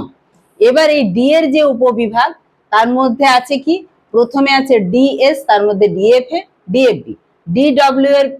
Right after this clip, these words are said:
মধ্যে কি কি আছে? ডিএফসি, ডিএফডি, ডিডব্লিউএ। আর ডিএফ এর মধ্যে আছে কি? Actually ডি এর সাথে এই ক্রমগুলো যুক্ত হয়েছে, আর এই পাশের গুলো একদম এটার সঙ্গে এটা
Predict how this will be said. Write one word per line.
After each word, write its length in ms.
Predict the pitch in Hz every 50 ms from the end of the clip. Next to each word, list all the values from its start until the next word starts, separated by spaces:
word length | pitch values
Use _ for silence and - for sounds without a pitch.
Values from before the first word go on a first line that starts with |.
| _ _ _ _ _ _ 190
মধ্যে 320 | 233 262 269 247 262 294 254 262
কি 80 | 294 262 269
কি 80 | 294 285 285
আছে? 160 | 294 294 320 311 254 196 175
ডিএফসি, 720 | 233 262 285 262 - - 220 208 208 - - - 269 285 320 359 - - _ _ _ _ _
ডিএফডি, 720 | 175 185 277 302 294 294 262 240 220 196 202 180 226 269 339 392 - - - 190
ডিডব্লিউএ। 640 | 202 240 233 196 214 202 196 196 185 170 143 127 92 - - _ _ _ _ _ _ -
আর 120 | 175 180 180 160 165
ডিএফ 500 | 233 285 311 269 - - - 480 277 269 277 359
এর 80 | 330 311 311
মধ্যে 220 | 311 285 262 302 294 277
আছে 140 | 269 277 285 262
কি? 60 | - - - 208 233
Actually 400 | 262 269 - 311 320 294 330 349 359 - _ _ _ _ _ _
ডি 200 | 170 175 247 285 294 311 320
এর 80 | 320 311 -
সাথে 260 | 339 311 302 - 359 359 370 370 262 277
এই 80 | 311 339 294 -
ক্রমগুলো 480 | 311 302 294 302 302 302 302 320 320 320 262 294
যুক্ত 220 | 311 311 - _ 330 320 330
হয়েছে, 320 | 330 330 320 320 - 381 359 - - 240
আর 80 | 240 - - - 480 302
এই 80 | 339 320 320
পাশের 320 | 311 311 311 - 311 294 269 254
গুলো 240 | 285 285 285 285 294 302 320 - _ _ _ _ _ -
একদম 320 | 220 247 247 247 294 294 285 - -
এটার 240 | 254 254 294 311 302 -
সঙ্গে 220 | 311 311 311 320 320 311 262
এটা 140 | 262 269 285